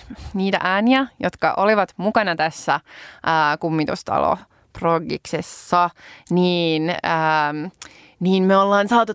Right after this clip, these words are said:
tällaista anonyymiä, ää, tota, äm, palautetta tai tällaista niin kuin, äm, lausuntoa siitä, että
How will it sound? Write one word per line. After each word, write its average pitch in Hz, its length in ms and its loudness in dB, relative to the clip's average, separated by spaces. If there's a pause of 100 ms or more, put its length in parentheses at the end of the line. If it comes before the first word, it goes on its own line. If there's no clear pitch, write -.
tällaista 196 640 0
anonyymiä, 226 1000 4
ää, 175 640 2 (120)
tota, 175 340 2
äm, 175 60 0 (1080)
palautetta 180 760 0
tai 180 340 -2 (320)
tällaista 170 300 -2
niin 165 160 0
kuin, 165 160 0 (640)
äm, 160 400 -2 (200)
lausuntoa 190 680 0
siitä, 156 440 0
että - 300 -2